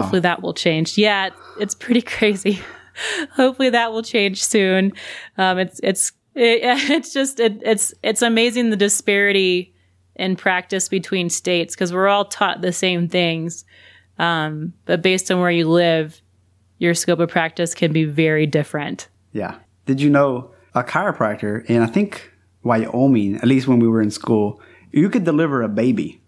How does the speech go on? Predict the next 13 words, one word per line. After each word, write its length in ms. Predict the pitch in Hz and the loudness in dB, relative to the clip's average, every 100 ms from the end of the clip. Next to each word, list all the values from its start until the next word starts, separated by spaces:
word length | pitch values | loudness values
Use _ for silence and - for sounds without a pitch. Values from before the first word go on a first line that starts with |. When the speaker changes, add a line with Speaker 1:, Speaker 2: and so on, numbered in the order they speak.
| _ | _
Speaker 1:
Yeah. 240 | 170 185 - - - | -2 0 -2 -10 -2
Speaker 2:
I'm 120 | 143 151 | 0 2
like, 300 | 156 143 - | 2 0 0
Speaker 1:
<laughs> 40 | |
Speaker 2:
"Uh, 880 | 151 147 147 143 135 127 123 117 117 147 | 2 4 2 2 2 2 0 -2 -2 0
okay." 520 | 180 180 202 208 131 | 0 2 0 2 2
I 40 | |
mean, 160 | 131 135 | 4 4
if 100 | 127 | 4
you're 140 | 160 | 2
the 100 | 135 | 2
last 480 | 123 127 147 160 156 | 2 2 2 0 -2
resort 760 | 139 127 120 147 120 120 - | -2 0 0 0 2 -2 -6